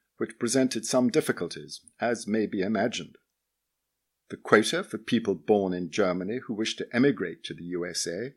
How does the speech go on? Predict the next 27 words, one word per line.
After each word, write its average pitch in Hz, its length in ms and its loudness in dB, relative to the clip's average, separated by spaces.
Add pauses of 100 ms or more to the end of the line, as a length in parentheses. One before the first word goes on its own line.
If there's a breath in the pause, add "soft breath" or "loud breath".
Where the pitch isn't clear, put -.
(200)
was, 110 480 -4 (160)
for - 160 -14
obvious 107 500 -4
reasons, 90 520 -12 (200)
filled 127 320 0
for 120 60 -10
years. 117 800 -4 (640)
The 85 60 -14
reason 101 400 -4
that - 100 -14
my 92 160 -8
parents 127 520 0
had 95 120 -8
themselves 117 520 0
had 87 140 -6
no 92 160 -4
difficulties 90 640 -10
in 92 120 -6
this 95 220 -6
respect 107 420 -4 (380 loud breath)
was 127 140 -4
that - 140 -8
my 127 160 2
father's 127 400 4
birthplace 92 640 0
was 82 120 -12
Paris. - 540 -8